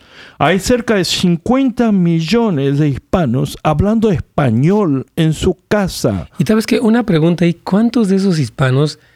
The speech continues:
Speaker 2: tienen una preparación profesional, que tienen un título, tienen una maestría?
Speaker 1: Hay muchos también.
Speaker 2: Ya, pero no creo que sea la mayoría. O sea, mi,
Speaker 1: No,
Speaker 2: mi
Speaker 1: no,
Speaker 2: punto
Speaker 1: no, es la minoría.
Speaker 2: es lo
Speaker 1: ¿Por
Speaker 2: que
Speaker 1: qué?
Speaker 2: estoy diciendo. Ahí es
Speaker 1: La
Speaker 2: donde,
Speaker 1: gran
Speaker 2: ajá.
Speaker 1: per-, la gran cantidad de personas que están aquí en Estados Unidos
Speaker 2: Sí.
Speaker 1: como inmigrantes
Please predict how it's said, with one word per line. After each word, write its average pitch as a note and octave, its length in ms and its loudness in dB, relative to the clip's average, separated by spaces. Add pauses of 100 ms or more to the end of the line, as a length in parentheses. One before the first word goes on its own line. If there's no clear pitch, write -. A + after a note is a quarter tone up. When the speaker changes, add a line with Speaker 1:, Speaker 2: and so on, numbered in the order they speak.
(280)
Speaker 2:
tienen D3+ 240 2
una D3+ 180 2
preparación B2 580 0
profesional, A#2+ 880 0
que - 140 -6
tienen B2 320 0
un B2 160 0
título, A#2+ 500 -2
tienen A#2+ 280 -2
una A#2+ 100 0
maestría? A#2+ 640 -2 (140)
Speaker 1:
Hay - 120 -4
muchos A2 560 -4
también. G2+ 640 -6
Speaker 2:
Ya, A2+ 320 0 (180)
pero C#3+ 160 2
no D#3+ 80 2
creo F#3 140 0
que D3 100 -2
sea C3+ 140 0
la B2+ 100 0
mayoría. A#2+ 400 0
O - 20 -8
sea, E3 140 -2
mi, E3 140 2
Speaker 1:
No, F#3+ 120 2
Speaker 2:
mi F#3+ 60 2
Speaker 1:
no, F#3 120 2
Speaker 2:
punto G3+ 300 2
Speaker 1:
no, F#3 60 2
es G3+ 80 0
la A3 120 0
minoría. F3+ 500 0
Speaker 2:
es G#2 60 -6 (120)
lo D3+ 80 2
Speaker 1:
¿Por D#3 80 2
Speaker 2:
que C3+ 80 -2
Speaker 1:
qué? G3 60 2
Speaker 2:
estoy D3 140 0
diciendo. D#3 340 0 (120)
Ahí D3 160 -2
es A#2 60 0
Speaker 1:
La A#2+ 140 2
Speaker 2:
donde, - 80 -2
Speaker 1:
gran G3+ 160 2
Speaker 2:
ajá. - 80 -6
Speaker 1:
per-, F3+ 280 -2
la C3+ 200 0
gran F#3+ 460 -2 (120)
cantidad D3 520 -2
de F3 100 -2
personas C#3+ 580 -2
que A2 220 -2
están E3 320 -2
aquí C#3+ 200 -4
en B2+ 120 -2
Estados A#2+ 480 -2
Unidos B2 320 0
Speaker 2:
Sí. - 60 -14
Speaker 1:
como A#2+ 300 0
inmigrantes B2 800 0